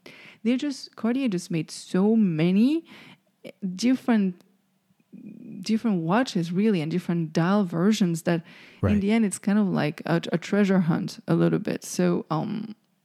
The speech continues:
Speaker 1: I think it's really, really cool. But yeah, great
Speaker 2: Yeah.
Speaker 1: question, Andres. Thank you so much.
Speaker 2: Yes, thank you, Andres. And actually, because I know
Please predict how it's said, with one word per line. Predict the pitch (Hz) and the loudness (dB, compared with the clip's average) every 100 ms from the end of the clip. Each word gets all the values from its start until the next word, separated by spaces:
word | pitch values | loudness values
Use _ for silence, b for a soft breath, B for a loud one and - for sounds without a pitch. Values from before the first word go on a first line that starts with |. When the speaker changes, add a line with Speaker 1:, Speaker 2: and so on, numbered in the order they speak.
| _ | _
Speaker 1:
I | 175 | -6
think | 226 220 | -2 -2
it's | 202 - | -2 -4
really, | 175 170 156 | -2 -2 -4
really | - - | -6 -10
cool. | - - - 180 - | -12 -14 -12 -6 0
But | |
yeah, | 180 101 | 0 0
great | 180 185 | -2 -2
Speaker 2:
Yeah. | - | 2
Speaker 1:
question, | 139 139 - | 4 2 -2
Andres. | 165 - - | -6 -8 -8
Thank | 156 160 | -8 -8
you | - | -10
so | - | -16
much. | - - - - _ _ _ | -16 -16 -20 -20 _ _ _
Speaker 2:
Yes, | 143 117 | 2 2
thank | - 139 - | 4 2 2
you, | |
Andres. | 107 107 104 104 - - | 2 2 0 -2 -2 0
And | 120 120 - | 2 0 -2
actually, | 139 - - 95 90 | -2 0 0 0 0
because | - 117 120 104 - - | -2 -2 2 0 -2 -4
I | 107 | 0
know | 98 | 0